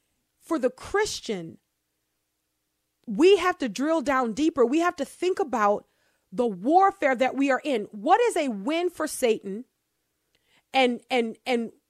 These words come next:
what is a win for the kingdom of God, right? What is a win for the kingdom of darkness? Let me say it that way, and a win for the kingdom of God.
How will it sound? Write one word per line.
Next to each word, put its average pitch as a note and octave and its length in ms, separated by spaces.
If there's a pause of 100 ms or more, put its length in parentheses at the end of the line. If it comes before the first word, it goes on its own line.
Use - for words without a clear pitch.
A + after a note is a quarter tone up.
(360)
what D4 280
is F4 240
a B3+ 140
win C4+ 460
for C#4+ 160
the C4 80
kingdom C#4 340
of G3+ 140
God, F3 300
right? B3 200
What F4 140
is G4+ 160
a C#4 80
win D4+ 280
for - 120
the C#4 100
kingdom D4+ 260
of G#3 120
darkness? A#3 300
Let A#3 40
me B3 60
say B3+ 140
it G#3 40
that A3+ 160
way, A3 140
and G#3 80
a - 20
win B3 280
for C4 100
the A#3 60
kingdom A#3+ 240
of F3+ 100
God. G3+ 260